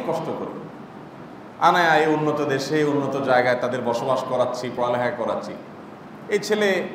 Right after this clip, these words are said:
পিচ্ছি থাকতে এখানে আসছে, এখন একটু বড় হয়েছে, এই এইট নাইনে পড়ে, এরকম কিছু একটা।" তো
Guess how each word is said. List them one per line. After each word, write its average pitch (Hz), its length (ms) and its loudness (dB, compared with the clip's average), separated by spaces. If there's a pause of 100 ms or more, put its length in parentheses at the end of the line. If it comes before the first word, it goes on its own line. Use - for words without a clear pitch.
পিচ্ছি 196 260 -2
থাকতে 190 320 2
এখানে 160 220 0
আসছে, 135 300 0
এখন 160 200 -2
একটু 190 240 -6
বড় 175 160 4
হয়েছে, 196 580 2 (580)
এই 151 160 0
এইট 170 360 0
নাইনে 165 360 2
পড়ে, 156 240 4
এরকম 143 420 0
কিছু 160 200 -4
একটা।" 214 260 -2 (920)
তো 123 420 4